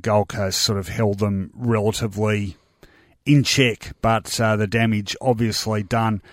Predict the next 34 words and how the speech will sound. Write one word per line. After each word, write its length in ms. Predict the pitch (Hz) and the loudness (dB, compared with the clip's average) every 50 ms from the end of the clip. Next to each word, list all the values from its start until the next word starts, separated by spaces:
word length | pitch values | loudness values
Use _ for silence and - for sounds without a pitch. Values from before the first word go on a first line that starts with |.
| - - - - - - - _ _ - | -20 -20 -20 -20 -20 -20 -20 _ _ -4
The 80 | 123 | 0
goals, 460 | 123 143 147 143 143 139 127 104 - - | 4 6 8 8 8 8 6 4 2 -2
Castagna, 640 | - 151 127 - - - 160 151 151 135 143 131 120 | 0 0 0 0 2 4 4 4 4 4 2 2 2
five, 640 | - - - 131 127 127 127 120 110 98 90 - - | 0 0 2 4 4 6 6 4 4 2 -2 -4 0
great 300 | - 120 117 120 - - | 2 2 2 2 0 -2
performance 500 | - 110 - - 113 107 104 110 - - | -6 -6 -4 -4 -4 -4 -4 -6 -6 -6
from 140 | 113 110 | -6 -4
him. 240 | 98 110 117 113 113 | -2 -2 0 0 2
Lambert, 500 | 120 120 127 131 135 135 123 120 113 - | 2 4 4 6 6 6 4 2 0 -4
three. 580 | - - - 117 113 110 107 107 110 107 110 - - | -6 -6 -2 2 2 4 4 2 2 0 -2 -6 -8
Lynch, 440 | - 127 127 139 143 139 - - - | -4 0 2 4 4 2 0 -2 -6
three. 420 | - - 110 110 107 104 104 107 | -4 -2 0 0 2 0 0 -4
Two 300 | - - - - 165 165 | -4 -2 2 4 6 6
to 100 | 147 131 | 6 4
Cochin, 680 | - - 123 120 113 - - - 117 110 104 104 95 - - | 2 0 0 0 0 0 0 -2 -2 0 0 -2 -4 -6 -6
two 240 | - - 139 135 | -2 2 4 4
to 80 | 120 110 | 4 2
Bolton, 420 | 92 - 110 110 104 92 98 107 | 2 2 2 2 2 0 -4 -8
two 220 | - - - 127 113 | -6 -4 -2 0 0
to 60 | 101 | 0
Rioli, 500 | 101 101 101 104 107 110 107 107 107 101 | 0 0 2 2 2 2 2 2 0 -2
singles 480 | - - - 110 101 98 95 92 - - | -2 -4 -4 -4 -4 -4 -4 -6 -6 -4
the 80 | 101 | -4
rest. 480 | 98 113 135 147 135 - - - - - _ - - - - - - - - - - | 0 2 2 2 2 0 -2 -6 -10 -14 _ -20 -20 -20 -20 -20 -20 -20 -18 -8 -2
McPherson, 720 | - - - - - 139 147 147 139 - - 127 123 107 | -2 -2 -2 -2 0 4 4 4 4 4 2 0 0 -2
two 240 | - - 127 117 113 | 0 2 2 4 4
for 160 | 101 - 107 | 2 -2 -4
Gold 300 | 104 104 110 110 110 110 | -2 0 2 2 2 2
Coast, 340 | - - 117 110 107 - - | 0 0 -2 0 0 -2 -2
singles 540 | - - 123 117 107 104 104 104 - - - | -2 0 0 0 2 2 0 -2 -2 -6 -6
the 120 | - 110 | -4 -2
rest 420 | 104 101 104 101 98 - - - - - | -2 0 -2 -2 -4 -6 -6 -8 -12 -20
for 320 | - - - 110 101 98 | -10 -4 -2 0 0 0
them. 320 | 95 107 107 110 104 95 | 0 0 0 0 -2 -2